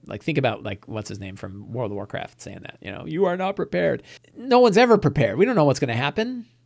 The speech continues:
It's like life. We don't know where it's gonna go. We don't know what's gonna happen. But what we can do is kind of, you know, he-, help bolster ourselves and get ourselves in a position where as life changes,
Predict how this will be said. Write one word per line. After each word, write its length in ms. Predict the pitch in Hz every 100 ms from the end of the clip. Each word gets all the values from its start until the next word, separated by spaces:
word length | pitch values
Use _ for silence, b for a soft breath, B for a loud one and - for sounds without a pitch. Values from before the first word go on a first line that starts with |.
| _
It's 80 | 247
like 160 | 233
life. 520 | 220 262 202 - -
We 80 | 226
don't 120 | 254
know 80 | 214
where 100 | 196
it's 80 | 180
gonna 160 | 190 180
go. 420 | 190 202 233 247
We 100 | 233
don't 100 | 233
know 60 | 226
what's 160 | 208
gonna 120 | 190
happen. 380 | 175 190 196 233
But 140 | 202 190
what 100 | 208
we 80 |
can 140 | 220 240
do 160 | 247
is 100 | 123
kind 200 | - 165
of, 120 | 185 175 170 -
you 100 | 220
know, 300 | 147 180 185 _ _ _
he-, 60 | 139
help 500 | - - - 180 - -
bolster 380 | 151 190 -
ourselves 400 | 180 180 180 175
and 80 | 160
get 100 | 147
ourselves 300 | 147 151 139
in 80 | 139
a 40 |
position 380 | 127 131 127 135
where 160 | 113 110
as 140 | 110
life 160 | 127 120
changes, 400 | 123 113 113